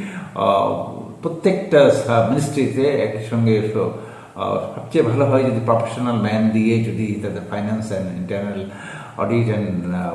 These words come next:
কমপ্লায়েন্স ডিপার্টমেন্ট চালায়, তাহলে কিন্তু দেশের এই কাজের মানও ভালো হতে পারে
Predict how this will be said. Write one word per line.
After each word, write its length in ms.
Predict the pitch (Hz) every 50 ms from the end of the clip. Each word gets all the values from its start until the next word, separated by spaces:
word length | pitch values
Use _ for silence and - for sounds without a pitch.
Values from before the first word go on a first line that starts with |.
| - - -
কমপ্লায়েন্স 440 | 110 107 107 113 120 117 113 113
ডিপার্টমেন্ট 460 | - - 101 104 - - 113 107 104 -
চালায়, 260 | 139 156 175 175 156 160
তাহলে 200 | 156 151 151 147 151
কিন্তু 280 | 151 123 - - 135
দেশের 460 | 120 110 120 120 117 - 156 156 143 143
এই 140 | 139 139
কাজের 340 | 135 - 131 120 - 143 139
মানও 300 | 127 117 120 147 175 180
ভালো 200 | - 165 165 170
হতে 160 | 175 - 175
পারে 300 | 170 - 156 156 170 170